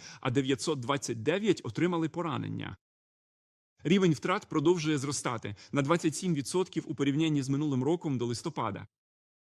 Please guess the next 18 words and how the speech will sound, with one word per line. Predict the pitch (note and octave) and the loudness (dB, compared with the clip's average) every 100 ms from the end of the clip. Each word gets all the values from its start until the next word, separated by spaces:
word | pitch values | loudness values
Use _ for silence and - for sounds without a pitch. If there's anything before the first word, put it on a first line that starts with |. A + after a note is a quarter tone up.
| _ _ _ _ _ | _ _ _ _ _
Це | - D3+ | -4 -4
свідчить | E3+ D#3 - - | -4 -4 -6 -2
про | C#3 | -2
різке | B2+ A#2 - C#3+ | 0 -2 -4 -2
загострення | A2+ A2+ C3+ - B2 A#2 | -2 -4 -6 -4 -6 -4
насильства | A2+ G#2+ D3 C3+ - A2+ | -4 -2 0 0 -4 -8
проти | A#2+ A2+ A#2+ | -8 -4 0
мирного | B2+ A2 A2 | 0 0 -4
населення | A2 G#2 D3 C#3+ B2 A2 | -4 -6 -4 -2 -2 -4
та | - | -8
критичної | A2 B2+ C3+ D3 - A2+ G#2+ | -10 -6 -4 -4 -4 -6 -6
цивільної | A#2 A#2+ A#2+ A#2+ A#2 | -4 -4 -4 -4 -4
інфраструктури, | B2 C3 A#2+ B2+ - F3 A2+ A2 - - | -6 -6 -8 -10 -4 -2 -2 -4 -12 -16
що | - C#3 | -4 -4
особливо | C#3+ C#3 B2+ D3 A2+ | -2 -4 0 2 2
тривожно | G#2 A2+ A2+ D3 C#3+ B2+ | -2 -4 -2 -2 -2 -4
напередодні | A2 A#2 A2 B2+ B2+ | -4 -4 -4 0 0
зими. | A#2+ D3 C3+ G#2+ | 0 -2 -2 -6